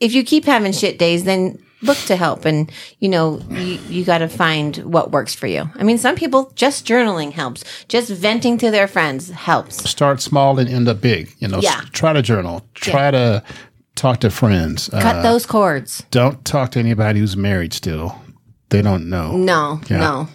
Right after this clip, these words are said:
Speaker 1: no.
Speaker 2: Yeah.
Speaker 1: Yeah.
Speaker 2: You know,
Speaker 1: A, a lot of
Speaker 2: you might
Speaker 1: people
Speaker 2: get lucky with that, but odds are no, 'cause they don't know the pain you're feeling.
Speaker 1: Yeah. Or the, you know, "Why are you doing that? Try to stay together. Try to do this." Well, they don't know what happens behind closed doors.
Speaker 2: Yeah.
Speaker 1: And if you've decided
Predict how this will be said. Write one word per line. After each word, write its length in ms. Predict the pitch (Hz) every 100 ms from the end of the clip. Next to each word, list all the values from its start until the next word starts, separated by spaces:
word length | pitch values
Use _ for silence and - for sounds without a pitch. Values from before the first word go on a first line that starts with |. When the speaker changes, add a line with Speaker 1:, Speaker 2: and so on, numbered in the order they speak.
| -
Speaker 1:
no. 180 | - 104
Speaker 2:
Yeah. 220 | 85 87 - -
Speaker 1:
Yeah. 140 | - - -
Speaker 2:
You 80 | 87
know, 280 | 82 87 -
Speaker 1:
A, 80 | - 185 220
a 20 |
lot 140 | 208
of 60 | 214
Speaker 2:
you 60 | 131
might 80 | 156
Speaker 1:
people 80 | 165
Speaker 2:
get 40 |
lucky 220 | 151 - 104
with 120 | 98
that, 220 | 87 85
but 140 | 87 82 _ -
odds 280 | 117 101 107
are 200 | 101 95
no, 280 | 92 82
'cause 220 | 82 - 107
they 60 |
don't 120 | 104
know 80 | 101
the 80 | 95
pain 220 | - 123
you're 100 | 131
feeling. 320 | - - - -
Speaker 1:
Yeah. 220 | - 180 - _ _
Or 280 | 240 233 220
the, 380 | 196 196 185 180 214
you 80 | 196
know, 380 | 175 165 143 - _
"Why 200 | 190 226
are 120 | 226
you 120 | 214
doing 260 | 196 202 190
that? 340 | 185 175 170
Try 200 | - 208
to 80 | 196
stay 180 | 190 190
together. 420 | 175 175 165 165
Try 180 | 165 202
to 80 | 190
do 160 | 170 170
this." 240 | 165 160
Well, 60 | 202
they 80 | 247
don't 200 | 240 196
know 120 | 185
what 120 | 175
happens 260 | 170 170 -
behind 280 | 156 143
closed 220 | 151 147 151
doors. 240 | 131 123
Speaker 2:
Yeah. 100 | 101
Speaker 1:
And 180 | 147 151 - -
if 160 | - 180
you've 360 | 214 220 214 -
decided 720 | 190 185 175 156 151 147